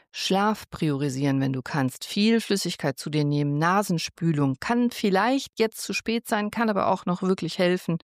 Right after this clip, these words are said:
Fang an mit Honig und Hustentees und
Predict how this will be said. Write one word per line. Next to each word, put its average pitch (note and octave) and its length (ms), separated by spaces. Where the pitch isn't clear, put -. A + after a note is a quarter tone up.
Fang F#3 300
an E3+ 220
mit D#3+ 220
Honig D#3 400
und D#3 380
Hustentees D#3 760
und E3 300